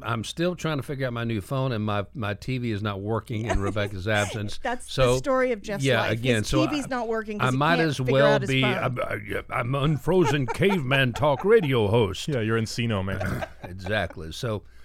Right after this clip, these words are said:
Speaker 1: so, so what happened?
Speaker 3: Well, the Chattanooga Beer and Wrecker Board, uh, I guess we're just skipping over my news. It's so old at this point. Well, I'll read from the copy I've got here.
Speaker 1: Sure.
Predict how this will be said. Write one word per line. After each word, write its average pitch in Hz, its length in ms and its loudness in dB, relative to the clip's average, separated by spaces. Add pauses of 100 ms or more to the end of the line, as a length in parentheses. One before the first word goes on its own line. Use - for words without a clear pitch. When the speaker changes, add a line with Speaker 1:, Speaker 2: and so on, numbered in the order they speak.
(120)
Speaker 1:
so, 131 260 2
so 131 200 0
what 185 340 2
happened? 226 600 -2 (220)
Speaker 3:
Well, 139 240 4
the 123 120 0
Chattanooga 156 420 2
Beer 123 220 2
and 117 140 2
Wrecker 131 300 2
Board, 107 420 0 (160)
uh, 104 380 -2 (180)
I 156 160 -10
guess 131 220 -4
we're 101 80 -6
just 92 160 -6
skipping 95 260 -6
over 90 140 -4
my 87 100 -4
news. 90 180 -4
It's 107 140 -10
so 98 160 -4
old 95 240 -4
at 87 80 -8
this 87 160 -10
point. 98 280 -6
Well, 101 200 -6
I'll 110 200 -8
read 104 260 -8
from 95 160 -8
the 92 80 -6
copy 95 280 -6
I've 87 120 -6
got 90 180 -4
here. 85 160 -8
Speaker 1:
Sure. 117 300 -4